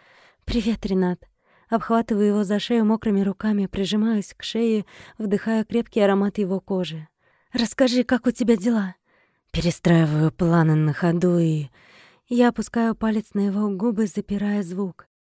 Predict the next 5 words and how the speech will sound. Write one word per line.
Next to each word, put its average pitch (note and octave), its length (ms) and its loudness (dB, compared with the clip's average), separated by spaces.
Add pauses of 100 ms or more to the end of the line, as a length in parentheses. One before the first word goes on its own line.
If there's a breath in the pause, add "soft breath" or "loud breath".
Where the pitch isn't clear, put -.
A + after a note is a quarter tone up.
(960)
Нет, A3 280 -2
Ренат, G3 400 0 (100)
так F#3 280 -6
не G#3 120 0
пойдет. G#3 580 -2